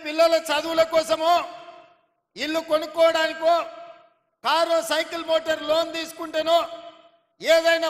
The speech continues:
బ్యాంకుల్లో అప్పు తెచ్చుకుంటే మీరు ఇచ్చిన చెక్కులు సరైన సమయంలో మీకు జీతాలు రాకపోతే చెక్కులు బౌన్స్ అయిపోయి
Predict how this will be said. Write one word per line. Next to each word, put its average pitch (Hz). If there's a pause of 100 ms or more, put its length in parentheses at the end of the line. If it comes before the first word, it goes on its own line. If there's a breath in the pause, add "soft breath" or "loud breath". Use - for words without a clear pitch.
(120)
బ్యాంకుల్లో 320 (100)
అప్పు 302
తెచ్చుకుంటే 320 (880)
మీరు 302
ఇచ్చిన 330 (140)
చెక్కులు 320 (100)
సరైన 320 (140)
సమయంలో 339 (100)
మీకు 302
జీతాలు 320 (140)
రాకపోతే 330 (160)
చెక్కులు 320
బౌన్స్ 330
అయిపోయి 320